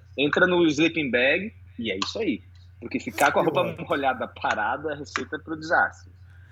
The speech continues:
Speaker 2: E outra, é... e montar barraca na chuva é a pior, pior situação, né?
Speaker 1: Terrível,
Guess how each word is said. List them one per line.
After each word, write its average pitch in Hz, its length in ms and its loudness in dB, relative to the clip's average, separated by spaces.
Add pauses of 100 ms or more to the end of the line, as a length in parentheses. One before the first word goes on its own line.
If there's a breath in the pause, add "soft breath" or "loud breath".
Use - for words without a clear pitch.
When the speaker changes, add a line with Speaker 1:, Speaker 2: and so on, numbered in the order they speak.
(380 loud breath)
Speaker 2:
E 247 100 -6
outra, 101 460 -4
é... 113 760 -6 (260)
e 175 320 -4
montar 175 360 -2
barraca 131 440 -4
na 117 140 -6
chuva 131 440 -8
é 165 40 -6
a 147 40 -8
pior, 151 500 -6
pior 165 340 -4
situação, 98 640 -8
né? 110 140 -10 (680)
Speaker 1:
Terrível, 107 420 -8